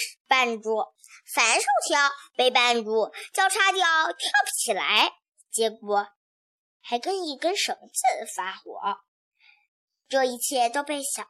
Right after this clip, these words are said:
爱看到了。小爱，我，我今天只是状态不好。哦，嗯，我真的会跳。我，我知道。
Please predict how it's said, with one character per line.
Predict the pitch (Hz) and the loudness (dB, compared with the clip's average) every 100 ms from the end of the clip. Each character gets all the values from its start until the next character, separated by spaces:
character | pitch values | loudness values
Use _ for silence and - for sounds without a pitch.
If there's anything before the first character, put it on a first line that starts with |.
| - | -6
爱 | 320 349 | -4 -4
看 | 277 - 208 - | -6 -8 -10 -10
到 | 131 - | -10 -10
了。 | - - - - - - - - _ _ _ _ _ _ _ - - | -10 -14 -16 -20 -20 -20 -20 -20 _ _ _ _ _ _ _ -20 -10
小 | - 277 | -4 -2
爱， | - - 330 285 - _ _ _ _ | 0 2 2 0 -8 _ _ _ _
我， | - 220 139 202 208 _ | -4 -2 0 -2 -4 _
我 | 208 208 127 | -6 -4 -2
今 | - 269 | -4 -6
天 | 277 302 277 - _ _ _ _ _ | -10 -12 -12 -14 _ _ _ _ _
只 | - - | -14 -8
是 | 214 208 | -6 -6
状 | - 392 311 | -4 -4 -4
态 | 233 | -6
不 | - 190 | -6 -8
好。 | - - 107 _ _ _ _ | -10 -8 -10 _ _ _ _
哦， | - 294 285 240 - _ _ _ - | -2 0 2 0 -2 _ _ _ -8
嗯， | 277 247 208 240 _ _ - _ | -6 -6 -8 -14 _ _ -20 _
我 | 403 - | -2 -2
真 | - 381 453 480 | -2 -4 -2 0
的 | 392 285 | 0 0
会 | 240 214 | -2 -2
跳。 | - 226 233 - - - _ _ _ _ - | -2 0 0 -2 -12 -20 _ _ _ _ -4
我， | 240 202 220 - | 0 0 -2 0
我 | 208 | -2
知 | - 311 330 | -2 -6 -4
道。 | 311 | -2